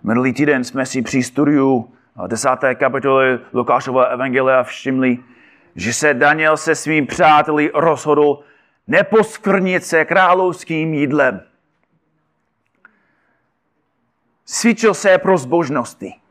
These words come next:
Oddělil se od světa. Své tělo, mysl i duši zasvětil Bohu. A Bůh jeho rozhodnutí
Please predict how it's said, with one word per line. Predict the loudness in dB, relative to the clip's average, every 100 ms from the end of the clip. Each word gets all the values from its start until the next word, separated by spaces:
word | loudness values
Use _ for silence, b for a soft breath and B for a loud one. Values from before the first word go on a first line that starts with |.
| _ _ _ -20 _ _ _ _ 0
Oddělil | 0 0 2 4 4 2
se | 0 2 2
od | 2 0
světa. | -2 -2 2 0 0 B B
Své | 0 2 4
tělo, | 4 6 6 4
mysl | 2 2 0 0
i |
duši | 0 0 0 0 B B B
zasvětil | -2 0 0 2 2 4 4 4 B B -10
Bohu. | 2 4 6 4 2 -8 _ _ _ _ _ _ _ _ _ _ _ _ _ _ _ _ _ _
A | 0
Bůh | 4 4 4
jeho | 4 4
rozhodnutí | 4 4 2 0 0 0 2 0